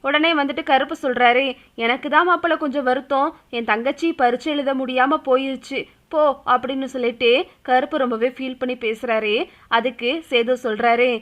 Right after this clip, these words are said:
"உன் தங்கச்சி பரீட்சை எழுதலன்னு நீ பாத்தியா? அதெல்லாம் பரீட்சை எழுதிருச்சு. நேத்து இந்த அப்பத்தா நஞ்சுவலின்னு சொன்னது நாடகம், அப்பத்தாவோட பிளான் போட்டு தான் நாங்க ரெண்டு பேரும் தான் தமிழை பரீட்சை எழுத வச்சு கூட்டிட்டு வந்தோம்" அப்படின்னு சொல்லிட்டு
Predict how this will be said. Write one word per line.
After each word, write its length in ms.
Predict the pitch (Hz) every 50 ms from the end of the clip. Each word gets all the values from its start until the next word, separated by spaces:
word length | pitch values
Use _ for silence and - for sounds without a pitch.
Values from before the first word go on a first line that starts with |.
| - _ _ _ -
"உன் 200 | - 240 247 247
தங்கச்சி 300 | 233 240 262 302 - 311
பரீட்சை 340 | - 269 233 226 240 - 320
எழுதலன்னு 460 | 285 254 233 220 240 233 233 240 262
நீ 40 | 226 202 202
பாத்தியா? 520 | - 196 202 214 214 - 226 202 185 190 202 214 202 196 - - _ _ -
அதெல்லாம் 400 | - 214 202 214 208 226 277 -
பரீட்சை 300 | - 247 233 226 - 294
எழுதிருச்சு. 520 | 247 233 233 226 254 247 220 196 - - 220 196 - - _ _ -
நேத்து 360 | 233 233 233 233 233 240 240 247 262 269 247 233 - _
இந்த 120 | - 226 240
அப்பத்தா 360 | 226 220 226 - 269 262 - 285
நஞ்சுவலின்னு 600 | 269 254 226 226 240 208 277 285 269 262 262 254
சொன்னது 340 | 240 - 254 233 226 208 247 269
நாடகம், 560 | 262 247 208 214 226 233 247 233 226 208 180 - - - - -
அப்பத்தாவோட 520 | 214 - 269 277 - 294 277 262 254 247 240
பிளான் 320 | 233 247 247 233 247 269 240
போட்டு 240 | 247 247 240 240 240
தான் 260 | 214 226 226 262 349 349
நாங்க 320 | - 269 233 233 233 226 226
ரெண்டு 260 | 220 220 226 233 262
பேரும் 300 | 220 240 247 240 254 247 233
தான் 120 | 240 269
தமிழை 300 | 262 254 214 226 254 262
பரீட்சை 340 | 254 - 240 226 220 220 - 262
எழுத 180 | 233 233 226 220
வச்சு 200 | 208 202 - 240
கூட்டிட்டு 340 | - 233 190 220 208 196
வந்தோம்" 260 | 202 208 208 202 202 196
அப்படின்னு 280 | 190 185 202 196 202 196
சொல்லிட்டு 380 | - 196 190 196 196 - 208